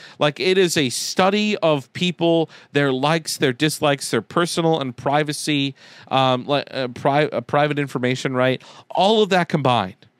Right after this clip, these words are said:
And so when you've got all of that together, and then you just go, let's market N F Ts to the people that we know that our, our algorithm says that like N F Ts or crypto. And at that point, you have officially won when it comes to, like,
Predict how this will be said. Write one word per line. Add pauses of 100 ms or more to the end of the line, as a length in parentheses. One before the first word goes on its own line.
(340)
And
so
when
you've
got
all
of
that
together,
and
then
you
just
go, (640)
let's
market
N
F
Ts
to
the
people
that
we
know
that
our, (240)
our
algorithm
says
that
like
N
F
Ts
or
crypto. (300)
And
at
that
point,
you
have
officially
won
when
it
comes
to,
like,